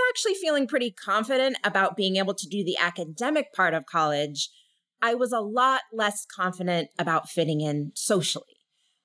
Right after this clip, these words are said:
Most of my family hadn't gone to college, and I didn't totally know what to expect, and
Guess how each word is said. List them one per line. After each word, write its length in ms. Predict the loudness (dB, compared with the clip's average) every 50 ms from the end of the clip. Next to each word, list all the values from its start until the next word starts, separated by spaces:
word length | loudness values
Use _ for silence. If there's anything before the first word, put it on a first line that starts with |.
| _ _ _ -12 -4
Most 360 | 0 2 2 2 2 0 0
of 80 | 0 2
my 160 | 2 2 0
family 420 | 0 0 0 2 2 2 2 0 0
hadn't 400 | 0 0 0 0 0 -2 -2 0
gone 240 | 0 2 2 2
to 100 | 0 -2
college, 540 | -4 -4 -2 0 2 2 4 2 2 0 0
and 100 | -2 -2
I 60 | -2
didn't 380 | -2 -2 0 0 0 0 -2 -6 _ -16 -16 -14 -8
totally 340 | -4 -2 0 2 2 2 2
know 200 | 2 4 4 4
what 120 | 2 2 0
to 140 | -2 -2 -2
expect, 680 | -2 -2 -4 -4 -2 0 2 2 0 0 -4 -6 -6
and 240 | -4 -4 -4 -6